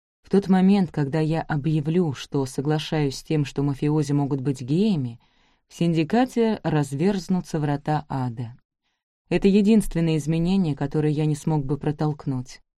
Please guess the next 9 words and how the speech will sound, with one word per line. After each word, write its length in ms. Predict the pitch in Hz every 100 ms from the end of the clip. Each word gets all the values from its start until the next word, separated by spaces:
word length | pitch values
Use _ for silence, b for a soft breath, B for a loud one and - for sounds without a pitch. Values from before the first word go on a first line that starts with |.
| _ _ -
Мне 160 | 180 214
не 120 | 226
хотелось 460 | 247 247 269 185 123
бы 120 | 147
убивать 400 | 135 151 160 156
кого-то, 480 | 151 147 175 190 -
кто 300 | - 147 143
доверился 640 | 147 143 196 175 135 151
мне 320 | 139 127 127